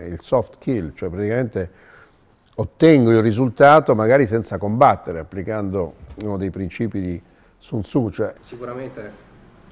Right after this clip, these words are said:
Speaker 2: lei non sarà un, un ammiraglio, un capo di Stato Maggiore che verrà dimenticato e probabilmente serviranno anni per riconoscere i suoi meriti. Speriamo prima de-
Speaker 1: Ah, io tanto penso che il personale che, con cui ho lavorato in Marina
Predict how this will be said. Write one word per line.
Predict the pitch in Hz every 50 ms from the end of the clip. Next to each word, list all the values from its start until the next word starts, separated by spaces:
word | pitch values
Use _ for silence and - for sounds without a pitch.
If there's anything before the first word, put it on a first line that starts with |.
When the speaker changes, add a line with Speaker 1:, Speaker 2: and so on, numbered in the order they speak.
| - - -
Speaker 2:
lei | 120 123 120 110
non | 107 110 110
sarà | - - 117 113 113 110 107
un, | 107 110 110 107 107 104 104 101 - - - 95 - - - - - _ _ -
un | 110
ammiraglio, | 113 107 107 110 113 113 113 113 113 107
un | 113 -
capo | - 113
di | 113 107
Stato | - 120 113 110
Maggiore | 110 107 113 120 120 117 110 104
che | 98 110 107 104 101 - - - - - - - - - - _ - - _ - - _ _ _ _
verrà | - 107 110 113 117
dimenticato | 110 117 117 117 107 - 117 110 117 113 107 104 101 - - - - -
e | - 117
probabilmente | - 127 117 113 113 117 113 113 120
serviranno | 107 107 110 110 107 113 113 113 110 110 110 113
anni | 113 113 110 104 104 104
per | 104 110
riconoscere | 110 - 120 110 110 110 107 - 98 107
i | 104
suoi | - 113 107
meriti. | 107 110 110 110 104 - - 113 113 - - - - - - - _ - - - -
Speriamo | - - - 139 131 127 120 117
prima | 107 - 117 117 117 110
de- | 107 104 101 101 107 104 - _ _
Speaker 1:
Ah, | - - -
io | - 156 156 147 123 104 - -
tanto | 139 147 156 135 - 131
penso | 107 127 113 107 95 - - 113
che | 98 107
il | 107 104 104 101 98 87 -
personale | - 113 98 - - 120 123 131 127 123 113
che, | 113 107 101 107
con | - 110 101
cui | 90 - 120
ho | 117 110
lavorato | 104 104 98 104 104 110 101 98
in | 101 98
Marina | 98 101 107 135 151 143 135 110 85